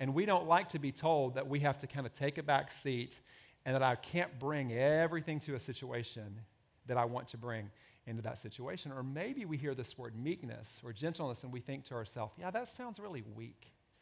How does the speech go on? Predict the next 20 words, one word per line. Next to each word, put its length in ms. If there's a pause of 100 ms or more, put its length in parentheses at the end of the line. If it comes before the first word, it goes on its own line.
(440)
That 120
sounds 320
like 160
a 140
really 180
weak 460
way 400 (160)
to 120
live. 460 (480)
Why 240
would 140
I 40
want 200
to 80
have 280
a 60
life 340
that's 200
marked 320 (360)
by 340